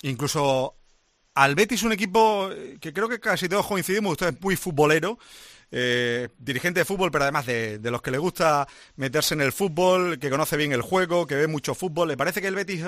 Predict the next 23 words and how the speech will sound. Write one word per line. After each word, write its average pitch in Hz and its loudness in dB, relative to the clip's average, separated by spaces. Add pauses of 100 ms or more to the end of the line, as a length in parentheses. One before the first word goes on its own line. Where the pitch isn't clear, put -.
(120)
hoy 180 -12
por 180 -8
hoy 185 -2
es 165 -2
uno 185 -4
de 170 -4
esos 165 -2
equipos 160 -2 (480)
difíciles 180 -2
de 190 0
meterle 180 -2
mano 190 0
por 180 0
esa 175 -2
capacidad 170 0
ofensiva 160 -2
que 143 0
tiene? 190 -4
Posiblemente 156 -4
de 156 2
los 151 0
equipos 147 -4
que, 143 0